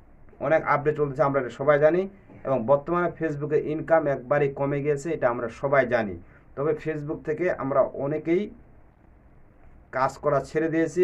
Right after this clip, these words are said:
এবং অনেকে চিন্তা ভাবনা করতেছি, তবে এটা করা যাবে না। যদি আপনি Facebook-এ সফল হতে চান, অবশ্যই আপনাকে ধৈর্য ধরতে হবে এবং মনোযোগ দিয়ে কাজ করতে হবে, কারণ Facebook বর্তমানে খুবই আপডেট চলতেছে এবং Facebook একটা কড়া পজিশনে চলে গিয়েছে। মানে, আপনি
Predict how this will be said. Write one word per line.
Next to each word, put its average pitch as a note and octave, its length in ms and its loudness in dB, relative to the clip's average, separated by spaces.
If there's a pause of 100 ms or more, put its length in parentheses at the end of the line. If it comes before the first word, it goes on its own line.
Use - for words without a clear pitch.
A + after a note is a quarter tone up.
(100)
এবং C#3 240 -2
অনেকে D#3+ 300 -2
চিন্তা C#3 280 0
ভাবনা B2+ 220 4
করতেছি, A2 320 -6
তবে D3+ 180 2
এটা D#3+ 120 0
করা C#3 280 4
যাবে A2 260 0
না। E2+ 60 -8 (560)
যদি C3+ 200 0
আপনি E3 220 6 (120)
Facebook-এ D#3 440 -2
সফল C#3+ 220 -6
হতে C3+ 180 -6
চান, E3 140 6
অবশ্যই D3+ 340 2
আপনাকে C#3+ 240 -2
ধৈর্য C3+ 180 -4
ধরতে D#3 240 -2
হবে D#3+ 220 0
এবং C3+ 200 2
মনোযোগ C#3+ 480 2
দিয়ে C#3 120 -2
কাজ B2 220 -2
করতে B2+ 260 -8
হবে, C#3+ 220 -2 (480)
কারণ C3+ 300 2
Facebook D#3 440 -2
বর্তমানে C#3+ 500 0
খুবই D#3+ 260 -4
আপডেট C#3+ 340 2
চলতেছে D3 380 -2 (580)
এবং D#3 140 2 (220)
Facebook D#3 420 -4
একটা D#3 180 -4 (200)
কড়া D#3 360 6
পজিশনে C#3+ 400 -2
চলে C3 220 -2
গিয়েছে। A#2 220 -2
মানে, B2+ 260 0
আপনি C#3+ 340 -2